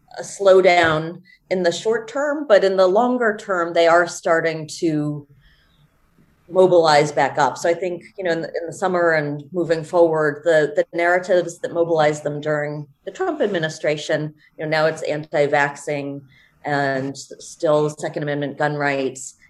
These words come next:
as the Biden administration, you know, implements, uh, more of a, a democratic agenda, um, that the, you know, Trump administration was very effective at branding as,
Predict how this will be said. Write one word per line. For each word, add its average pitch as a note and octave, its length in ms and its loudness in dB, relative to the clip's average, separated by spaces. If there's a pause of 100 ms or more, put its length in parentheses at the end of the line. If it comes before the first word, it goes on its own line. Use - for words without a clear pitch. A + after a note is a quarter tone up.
(120)
as C#3+ 320 0
the E3 60 -4
Biden D3+ 260 2
administration, D3 960 -4
you C#3+ 60 -2
know, C#3 260 0
implements, D3 960 -6
uh, B2 340 -8 (140)
more D3 380 0
of D3 340 -2 (640)
a, D#3+ 180 2
a D3 80 -4
democratic D#3+ 580 0
agenda, F3+ 680 2 (300)
um, C#3 720 -2
that C3+ 420 2 (460)
the, C3 400 -2 (400)
you C3 100 -8
know, B2+ 80 -12
Trump D3 420 -6 (120)
administration E3 720 -2
was D3+ 100 -6
very D3 220 2
effective D3 560 -4 (420)
at C3+ 260 2
branding C#3 520 -2
as, C3+ 520 0